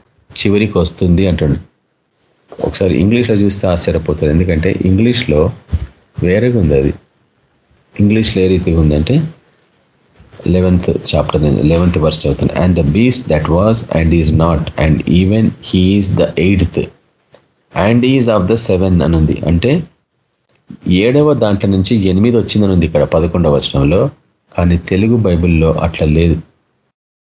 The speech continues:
తెలుగు బైబిల్లో ఎట్లా ఉందంటే, "ఉండినది ఇప్పుడు లేనిది నైనా ఆ క్రూర మృగము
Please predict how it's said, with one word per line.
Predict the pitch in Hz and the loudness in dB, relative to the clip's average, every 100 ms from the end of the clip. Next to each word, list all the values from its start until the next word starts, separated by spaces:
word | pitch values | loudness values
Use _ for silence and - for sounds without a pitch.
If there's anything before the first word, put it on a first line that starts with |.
| _ _ _ _ _ - | _ _ _ _ _ -10
తెలుగు | - 85 101 | -2 0 2
బైబిల్లో | 101 92 87 78 87 | 0 0 0 0 0
ఎట్లా | 82 80 80 92 | 2 0 0 0
ఉందంటే, | 85 78 71 139 190 - _ _ _ _ - - | 2 0 0 -2 -2 -6 _ _ _ _ -14 -4
"ఉండినది | 98 104 123 123 123 | 0 2 2 2 2
ఇప్పుడు | 131 90 101 90 | 0 -2 0 0
లేనిది | 87 90 87 101 - | 2 2 2 0 0
నైనా | 76 78 76 - | 0 0 0 -2
ఆ | 80 78 | -2 -2
క్రూర | 80 104 110 107 | -2 -2 0 0
మృగము | 85 82 76 69 | 0 0 0 -2